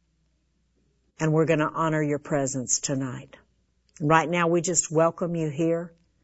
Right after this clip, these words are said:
We wanna honor you right to start with and honor your presence, welcoming your presence, saying you're so welcome to be here with us right now.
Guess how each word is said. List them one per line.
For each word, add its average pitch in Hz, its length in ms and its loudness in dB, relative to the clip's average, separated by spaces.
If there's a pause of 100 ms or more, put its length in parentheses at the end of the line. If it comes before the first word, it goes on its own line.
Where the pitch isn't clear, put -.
(500)
We 175 120 6
wanna 175 260 4
honor 170 380 2
you 175 500 2
right 170 540 2
to - 160 -6
start 147 420 0
with 127 340 -6 (300)
and 143 220 -2
honor 151 260 2
your 151 160 -2
presence, 147 640 0
welcoming 151 600 0
your 143 120 -2
presence, 139 840 -4 (600)
saying 147 500 0
you're 151 140 -2
so 175 760 0 (460)
welcome 151 580 2
to 143 160 -4
be 139 220 2
here 135 240 -2
with 131 280 -6
us 127 200 -2
right 135 240 -4
now. 131 320 -6